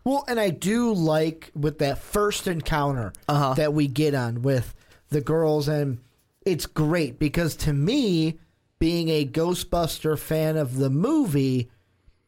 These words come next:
Speaker 1: this was straight out and kind of referencing the first ghost
Speaker 2: Slimer.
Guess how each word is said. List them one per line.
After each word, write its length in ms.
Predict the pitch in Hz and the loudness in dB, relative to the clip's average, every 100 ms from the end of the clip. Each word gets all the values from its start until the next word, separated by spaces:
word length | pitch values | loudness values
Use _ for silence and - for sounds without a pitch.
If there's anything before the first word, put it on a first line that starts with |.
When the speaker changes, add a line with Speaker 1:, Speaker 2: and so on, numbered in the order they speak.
| _ - | _ -2
Speaker 1:
this 480 | 143 135 185 240 - | 0 2 2 0 0
was 220 | 185 170 | 0 0
straight 680 | - - - 143 160 208 - | -2 -10 -4 0 0 -2 -4
out 280 | 196 190 185 - | -2 0 -2 -2
and 180 | 165 | -4
kind 280 | 147 180 175 | -2 0 0
of 120 | 151 | 0
referencing 920 | 139 165 196 - 165 - 147 131 131 160 _ _ _ _ _ _ | 0 0 -2 -2 -4 -2 -2 -2 -4 -8 _ _ _ _ _ _
the 160 | 156 185 | -2 -2
first 380 | 190 190 180 - | 0 -2 -2 -2
ghost 440 | 160 151 170 - | 0 0 -2 -6
Speaker 2:
Slimer. 400 | - 127 123 131 | -4 0 0 -2